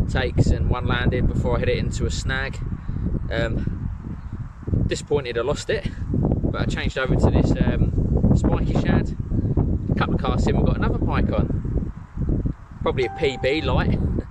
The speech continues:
<laughs> as in the light sense, uh, very small, but, um, very enjoyable. Do love catching my big pike, but I tell you what, taking out this ultralight gear, so much fun to be had on it. I do recommend it. If you're not having much luck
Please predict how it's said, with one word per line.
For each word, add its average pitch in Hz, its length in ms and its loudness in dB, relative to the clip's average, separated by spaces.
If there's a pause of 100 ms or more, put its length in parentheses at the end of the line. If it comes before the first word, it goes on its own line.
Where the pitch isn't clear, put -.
(140)
<laughs> - 480 -12
as 127 120 -2
in 131 180 -4
the 127 100 -2
light 131 240 -2
sense, 131 320 -6
uh, 127 180 0
very 123 240 -2
small, 131 320 -4
but, 110 460 -2
um, - 60 -14 (920)
very 240 200 2
enjoyable. 131 500 0 (1120)
Do 247 160 0
love 175 180 -4
catching 156 320 -6
my 123 100 -4
big 123 300 -4
pike, 143 280 0
but - 180 0 (220)
I - 60 -2
tell 240 160 -4
you 180 100 0
what, 147 220 0
taking 220 240 -2
out 190 140 0
this 156 100 0
ultralight 156 480 -2
gear, 131 260 0 (1000)
so 277 140 -2
much - 160 0
fun 202 200 -2
to - 100 -8
be - 60 0
had - 240 2
on - 100 2
it. 220 100 2
I - 40 0
do 226 160 0
recommend 139 440 0
it. 131 120 0
If - 920 -2
you're 269 40 -10
not 220 100 -2
having 160 180 -4
much 151 240 -6
luck 143 280 -2